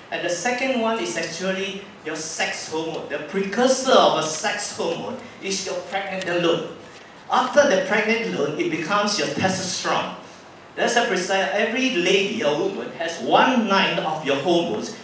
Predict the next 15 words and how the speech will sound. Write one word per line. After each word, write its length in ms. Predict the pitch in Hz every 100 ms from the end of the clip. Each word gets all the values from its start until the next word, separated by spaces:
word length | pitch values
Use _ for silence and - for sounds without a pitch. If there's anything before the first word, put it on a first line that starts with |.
| -
their 180 | 165 -
testosterone, 680 | - 202 196 - 202 185 -
male 220 | 165 180
hormone, 440 | 180 156 151 143 - - -
unless 400 | 143 156 180 160
you 80 | -
can, 180 | 139 131
you 160 | 120 -
take 180 | 185 175
some 240 | 165 160
of 180 | 131 127
these 280 | 143 151 - - -
male 280 | 117 139 147
products 480 | 139 113 139 135 - 120
of, 220 | 127